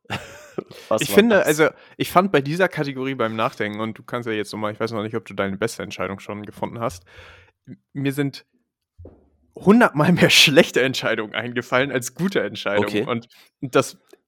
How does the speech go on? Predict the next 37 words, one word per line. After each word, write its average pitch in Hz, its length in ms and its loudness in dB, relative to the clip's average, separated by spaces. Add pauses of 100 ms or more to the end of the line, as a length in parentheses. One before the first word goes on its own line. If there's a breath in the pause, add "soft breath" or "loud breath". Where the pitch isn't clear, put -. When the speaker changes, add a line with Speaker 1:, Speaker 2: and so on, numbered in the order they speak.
(120)
Speaker 2:
ich - 160 -2
dachte 165 260 6
erst 123 200 2
so, 123 60 -4
"Okay, 131 300 0 (100)
wie 127 80 -18
kommt 147 280 0
das?" 143 120 -2
Und 127 80 -4
ich 127 140 -4
erkläre 135 360 2
mir 151 80 0
das 131 160 -2
damit, 127 320 -4 (300 loud breath)
dass 117 120 -8
man 127 120 -2
so, 120 260 2 (500 loud breath)
ich - 100 -20
glaube, 131 280 6
gute 165 320 -2
Entscheidungen 131 500 4
gar 123 140 6
nicht 127 120 -4
so - 140 -10
aktiv - 440 -2
registriert, 123 500 -4
sondern 113 280 -2
halt 117 180 0
einfach 120 260 -2
so 120 160 -4
dieses, 113 440 -12
dieses - 260 -14
gute, 127 300 -12
gute 131 340 -6
Gefühl 127 440 0
oder 110 180 2
den 110 380 -6